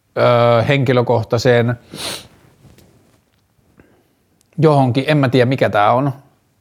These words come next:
korppitaipaleeseen, mikä mulla on käynnissä elämässä tällä hetkellä, että mä mietin tosi paljon omaa paikkaani maailmassa ja mitä mä haluan tehdä, ja mulla on tällä hetkellä vähän niinku rajattomat mahdollisuudet, ja rajattomilla mahdollisuuksilla mä tarkoitan sitä, että mulla on riittävästi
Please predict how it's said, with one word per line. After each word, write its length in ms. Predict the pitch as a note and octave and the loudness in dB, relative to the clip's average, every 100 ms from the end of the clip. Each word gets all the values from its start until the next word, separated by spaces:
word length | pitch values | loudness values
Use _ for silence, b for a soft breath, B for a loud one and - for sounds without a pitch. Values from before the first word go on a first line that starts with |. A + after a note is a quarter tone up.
| _ _ b b b b b b b b b _ - | _ _ b b b b b b b b b _ -2
korppitaipaleeseen, 1080 | C3+ - - A#2+ G#2+ G#2 B2 B2+ B2+ C#3 C3 | 0 0 -2 0 0 2 2 2 2 2 2
mikä 220 | B2+ C3 | 0 0
mulla 200 | C3 B2+ | 2 0
on 80 | B2 | 2
käynnissä 540 | C3 B2 B2 A#2+ B2 | 0 0 -2 -2 -2
elämässä 440 | A#2+ C3+ D3 D3 E3+ | 2 2 0 -2 0
tällä 280 | D#3 D#3 | 2 4
hetkellä, 400 | D3+ D#3 - D3+ | 2 0 2 2
että 100 | C#3+ | 2
mä 80 | C#3 | 0
mietin 440 | C3 C3 C3 B2 A#2+ | 0 0 0 0 0
tosi 220 | B2+ B2+ | 0 0
paljon 420 | B2+ B2 A#2+ A#2+ | 2 2 2 0
omaa 340 | C3 B2+ B2 | 0 2 2
paikkaani 440 | A#2+ A#2+ A#2+ B2+ A#2+ | 2 0 0 0 0
maailmassa 580 | B2 B2 C3+ C#3+ - C3+ | 0 0 0 -2 0 0
ja 60 | |
mitä 220 | B2+ C3 | 2 0
mä 100 | B2 | 2
haluan 340 | B2 A#2+ A#2+ A#2 | 2 2 0 0
tehdä, 320 | B2+ A2+ A#2+ | 0 0 0
ja 160 | A#2 A#2+ | 0 0
mulla 220 | A#2 A#2 | 0 -2
on 80 | A#2 | 0
tällä 220 | B2 A#2 | 0 0
hetkellä 300 | A#2 A#2+ A#2 | 0 0 0
vähän 160 | A#2 | 0
niinku 160 | A#2 A#2+ | 0 0
rajattomat 760 | A#2+ B2 A#2 A2 - A2 A2+ | 2 2 2 -2 -2 0 0
mahdollisuudet, 800 | - A#2 A#2+ C3 C#3 C3+ C#3+ C3+ B2+ | 0 0 2 2 0 2 0 0 0
ja 60 | |
rajattomilla 560 | A#2 B2 A2+ A#2+ A#2+ A#2 | 0 0 0 -2 0 2
mahdollisuuksilla 800 | A#2+ A#2+ A2+ A2+ A2+ A2+ - A#2 | 2 2 0 -2 -2 -4 -4 -4
mä 80 | |
tarkoitan 400 | A#2 A2+ A2+ A#2 | -2 -2 -2 -4
sitä, 280 | A#2 B2+ B2 | -2 0 0
että 140 | A#2 A#2 | 0 -2
mulla 140 | A#2 | -2
on 60 | A2+ | 0
riittävästi 760 | C#3 C#3 - A#2 A#2 - A#2 | 0 -2 -2 0 0 -2 -10